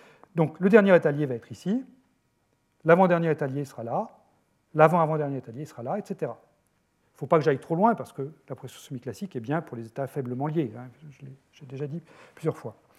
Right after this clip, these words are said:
Mais je peux tracer les trois, quatre derniers étaliers là-dessus. Voilà.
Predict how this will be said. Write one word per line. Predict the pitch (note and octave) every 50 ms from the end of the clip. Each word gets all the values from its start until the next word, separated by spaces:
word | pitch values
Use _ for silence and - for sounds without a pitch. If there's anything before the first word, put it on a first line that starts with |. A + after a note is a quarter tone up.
| - - - - _ _ -
Mais | D#3+ F3+ G3+ F#3+ - - - _
je | _ -
peux | _ - C3+
tracer | - - A#2 - - F#3
les | G3 F3+ B2+ A2+ A#2 A#2 _
trois, | - - E3 D#3
quatre | D#3+ E3+ D#3+ - - _
derniers | - C#3 C3 C3+ C#3 C3
étaliers | - B2+ A#2+ C#3+ F#3+
là-dessus. | G3 D#3 - - - - _ _ _ _ _ _ _ _ _ _ _ _ -
Voilà. | G#3+ F3 A#2 - - - - _